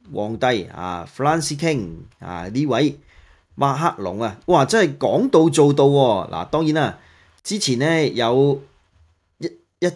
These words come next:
個英國媒體呢，就將佢個頭像呢，key 咗落拿破崙嗰度啊，噉就話佢好似拿破崙咁可怕啦。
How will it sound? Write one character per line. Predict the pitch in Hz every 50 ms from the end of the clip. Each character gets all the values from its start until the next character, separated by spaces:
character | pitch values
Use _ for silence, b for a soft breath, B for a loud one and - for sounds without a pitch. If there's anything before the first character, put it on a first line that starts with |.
| -
個 | - 143 135 135 135
英 | 139 160 165
國 | 139 135
媒 | - 82 90
體 | - 117
呢， | 135 147 151
就 | 143 120 120
將 | 120 - 165 160 156 160 147
佢 | 135 139 117 123 127 - - _ _
個 | _ - 120 123 123 _ _ _ _ -
頭 | - - 90 87 92 98
像 | - 120 120 131
呢， | 139
key | 143 143 - - 156 160 147
咗 | 143 135
落 | 95 104 110
拿 | 101 90 67 76
破 | - - 107 104 104
崙 | 95 80
嗰 | 82 98 123
度 | 120 113 95 90
啊， | 80 69 b b b b b b -
噉 | 151 185 214
就 | 202 185
話 | 165 151 135 143
佢 | 143 165
好 | 180
似 | 165 165 160 117 -
拿 | - 98 90 101 104
破 | 117 131 127 120
崙 | 107 98
咁 | 95 117 120 127
可 | 127 123 135 143
怕 | 139 135 117 117 120
啦。 | 135 147 127 98 b